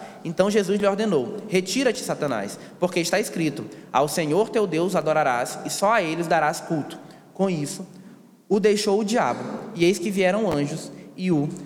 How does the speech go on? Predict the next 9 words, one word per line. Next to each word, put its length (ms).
serviram. 560
De 240
onde 540
é 100
tirada 880
as 160
palavras 560
de 120
Jesus 640